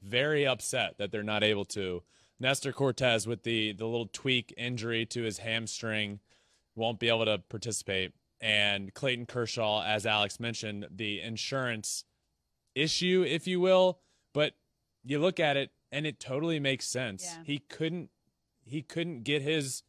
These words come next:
Speaker 1: salary insured if he were to get hurt in the W B C.
Speaker 2: Can't do
Speaker 1: Meaning
Speaker 2: that.
Speaker 1: if he got hurt in the W B C, he goes from making millions and millions to maybe nothing.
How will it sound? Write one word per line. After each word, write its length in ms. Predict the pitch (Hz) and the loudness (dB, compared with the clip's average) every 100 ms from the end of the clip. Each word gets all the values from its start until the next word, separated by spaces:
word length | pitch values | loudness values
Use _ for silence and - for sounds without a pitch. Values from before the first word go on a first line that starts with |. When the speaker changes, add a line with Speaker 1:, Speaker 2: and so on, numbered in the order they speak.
| _ _ _ | _ _ _
Speaker 1:
salary 800 | - 135 170 143 117 113 117 - _ | 0 4 4 2 2 0 -2 -10 _
insured 640 | 117 131 - 180 170 101 101 | -10 -6 -2 0 2 0 -4
if 100 | 110 | -8
he 120 | 135 | -4
were 100 | 131 | -4
to 80 | 131 | -2
get 160 | 127 123 | -4 -4
hurt 140 | 120 | -4
in 100 | 120 | -4
the 60 | 127 | -2
W 280 | 131 135 139 | -2 -2 -2
B 120 | 143 | -4
C. 320 | - 175 113 - _ | -4 -4 -4 -10 _
Speaker 2:
Can't 120 | 233 | 0
do 20 | |
Speaker 1:
Meaning 200 | 151 160 | 2 4
Speaker 2:
that. 60 | 156 | 2
Speaker 1:
if 80 | 147 | -2
he 160 | 151 165 | 0 2
got 200 | 175 156 | 4 4
hurt 240 | 160 170 | 2 0
in 80 | 143 | -2
the 60 | |
W 260 | 143 156 165 | 0 2 2
B 140 | 151 151 | 0 -2
C, 380 | - 165 175 - _ | 0 2 0 -2 _
he 140 | - 147 | -4 0
goes 280 | 156 151 139 | 2 0 -2
from 160 | 147 | -4
making 440 | 143 147 151 147 135 | 0 0 0 -4 -6
millions 480 | 92 120 139 156 151 | -6 0 2 2 0
and 100 | 147 | -2
millions 540 | 135 139 160 165 147 - | 2 2 2 -2 -6 -6
to 220 | 147 117 - _ _ _ _ _ _ _ | -6 -6 -10 _ _ _ _ _ _ _
maybe 280 | 92 95 131 | -8 -4 -2
nothing. 480 | 127 117 151 78 71 | 0 -2 -2 -10 -18